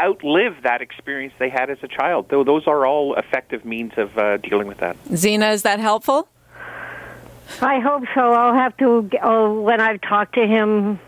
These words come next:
Speaker 3: when he gets up, and I'll tell him, because the, our normal doctor is not giving it.
Speaker 2: Right.
Speaker 3: For some odd reason, I don't know.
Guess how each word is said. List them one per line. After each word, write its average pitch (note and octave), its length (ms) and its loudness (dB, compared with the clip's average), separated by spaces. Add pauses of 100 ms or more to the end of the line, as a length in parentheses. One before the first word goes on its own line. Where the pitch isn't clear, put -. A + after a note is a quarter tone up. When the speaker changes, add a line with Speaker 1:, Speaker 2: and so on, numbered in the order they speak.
Speaker 3:
when G3+ 200 2
he G3 120 -8
gets F#3+ 220 0
up, G3 280 2 (1040)
and G3 360 4
I'll F#3+ 220 2 (180)
tell G3+ 220 2
him, G#3 240 4
because G3+ 320 2 (140)
the, G3+ 260 -2 (140)
our G#3+ 160 2
normal A3+ 420 2
doctor F#3+ 480 2
is G#3 160 0
not F#3+ 220 0
giving F#3 300 -2
it. G#3+ 200 -2 (300)
Speaker 2:
Right. C3 400 -4 (240)
Speaker 3:
For G3 260 0
some G#3+ 220 2
odd G3+ 180 4
reason, G3+ 540 0
I G3 100 2
don't F3+ 200 -2
know. F3 220 -4